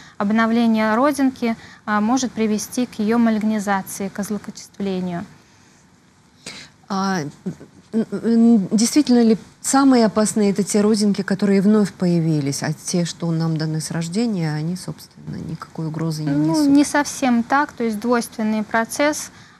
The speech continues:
Speaker 1: А, опасны могут быть и родинки, давно появившиеся, а, и вновь появляющиеся. То есть, э, меланома или злокачественный невус может развиваться и из тех,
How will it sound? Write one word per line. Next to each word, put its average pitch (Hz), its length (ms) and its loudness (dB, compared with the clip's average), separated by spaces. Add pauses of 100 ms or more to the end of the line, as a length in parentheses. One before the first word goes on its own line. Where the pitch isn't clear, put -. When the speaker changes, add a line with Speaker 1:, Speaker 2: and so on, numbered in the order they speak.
Speaker 1:
А, 214 460 -2
опасны 240 500 0
могут 220 360 2
быть 202 280 -4
и 233 80 2
родинки, 220 500 0
давно 208 460 2
появившиеся, 254 1080 0 (480)
а, 220 520 0
и 277 260 0
вновь 226 720 0 (220)
появляющиеся. 214 1200 0 (400)
То 214 100 -8
есть, 208 400 -6
э, 208 420 0
меланома 247 800 2 (340)
или 220 180 0
злокачественный 226 920 0
невус 254 500 0
может 233 340 0
развиваться 214 640 -2
и 254 280 -2
из 233 100 -6
тех, 233 300 -2